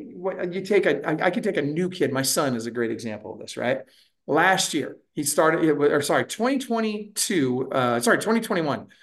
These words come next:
Uh, no, that's not right. Twenty-two. Sorry, twenty twenty-two was his first year selling real estate, January first. He listed ninety-seven homes in his first year and over a hundred and twenty in his second year selling real estate at twenty-one years old.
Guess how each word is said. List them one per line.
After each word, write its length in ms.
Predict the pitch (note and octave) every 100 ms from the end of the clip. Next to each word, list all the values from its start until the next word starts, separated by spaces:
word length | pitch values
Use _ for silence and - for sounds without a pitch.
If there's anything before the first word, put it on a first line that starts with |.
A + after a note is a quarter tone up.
| _ _ -
Uh, 640 | C#3+ B2 A#2+ A#2 A2+ A2 - - _ _ _
no, 140 | C#3+
that's 140 | D3+ D#3+
not 100 | C3+
right. 140 | A#2 - _
Twenty-two. 580 | - F3 C3+ C#3+ - -
Sorry, 220 | - A#2+ -
twenty 260 | F#3 G#3+
twenty-two 420 | G#3+ G#3+ G3 F3
was 100 | C3+
his 140 | B2+ B2
first 260 | D#3+ C#3+ C#3+
year 80 |
selling 280 | C3+ C3+ A#2+
real 140 | A2+ A2
estate, 280 | - -
January 380 | - C3+ C#3+ C#3
first. 400 | C3+ A#2+ - - _ _ - - _
He 120 | -
listed 340 | D#4 F4+ B3 G#3
ninety-seven 720 | F#3+ G3 A3 G#3+ - G3+ F3+
homes 340 | D3+ F3 E3+
in 80 | D3
his 140 | C3+ -
first 320 | D#3 D3 -
year 180 | D#3+ E3+
and 80 |
over 200 | C#3 B2+
a 60 | B2+
hundred 200 | C#3+ D#3
and 100 | B2+
twenty 300 | - D3+ C#3
in 60 | B2
his 180 | A#2
second 280 | - C3 C#3+
year 120 | B2
selling 340 | A#2 - A#2+ A2
real 200 | A#2+ A#2
estate 340 | A#2 - G#2+ - - - -
at 220 | D#3+ -
twenty-one 600 | - G#3+ G#3+ F3 F3+ E3+
years 260 | C#3 B2+
old. 360 | C#3+ C#3+ G#2+ -